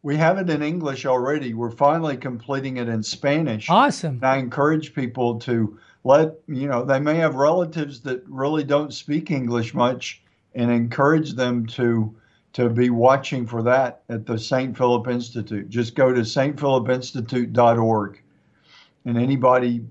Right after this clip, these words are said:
Speaker 1: that is interested, you can get video commentary on the, in the English for each of these,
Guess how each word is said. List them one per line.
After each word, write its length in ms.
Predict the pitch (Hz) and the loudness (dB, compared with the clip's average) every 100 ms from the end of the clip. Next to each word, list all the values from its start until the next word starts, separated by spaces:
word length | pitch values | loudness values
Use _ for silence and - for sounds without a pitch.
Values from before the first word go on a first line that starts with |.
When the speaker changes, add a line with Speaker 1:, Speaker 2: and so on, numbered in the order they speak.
| - | -6
Speaker 1:
that 280 | 120 117 117 _ _ | -2 -2 -4 _ _
is 200 | 131 110 | -6 -2
interested, 720 | 131 156 165 147 - 123 117 - _ _ | -2 0 -2 -4 0 0 0 -8 _ _
you 160 | 131 127 | -4 -2
can 220 | 139 131 | 0 0
get 340 | 127 127 127 _ | 4 4 2 _
video 560 | 135 113 143 160 151 131 | -8 -2 0 4 6 4
commentary 920 | 123 135 127 120 110 127 117 113 107 110 _ _ - | 2 0 0 -2 -4 -2 -2 -2 -4 -8 _ _ -6
on 180 | 131 | -4
the, 160 | 123 120 | -2 -4
in 180 | 123 123 | -2 -2
the 120 | 113 | -2
English 580 | 117 151 196 139 113 117 | 0 2 4 4 2 0
for 240 | - 120 117 | -4 -2 -2
each 180 | 123 127 | -2 -4
of 80 | 117 | 0
these, 440 | 120 117 110 - | 2 0 -2 -10